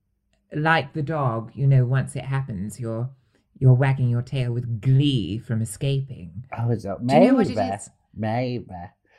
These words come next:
Speaker 2: But we was wagging school, and, uh, it's not there anymore 'cause it was my old school, but there was a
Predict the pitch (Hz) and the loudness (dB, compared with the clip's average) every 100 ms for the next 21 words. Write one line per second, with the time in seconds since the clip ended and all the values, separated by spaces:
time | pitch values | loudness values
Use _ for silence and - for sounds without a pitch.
0 | - _ - 127 113 120 143 135 123 120 | -20 _ 2 4 4 2 2 2 -2 0
1 | 147 165 147 123 - 147 151 120 104 104 | 0 0 -2 -4 -6 -2 0 0 -2 -6
2 | 101 _ - 117 113 110 107 104 104 95 | -10 _ -4 -2 0 -4 -4 -6 -6 -10
3 | _ _ _ _ - 123 147 147 110 117 | _ _ _ _ -10 -6 -2 -2 0 0
4 | 135 127 107 98 92 - 110 107 104 110 | 2 0 -2 -2 -4 -6 -10 -8 -6 -2
5 | 113 117 117 - 104 90 - 110 110 98 | -2 -2 -6 -6 -6 -6 -10 -8 -8 -8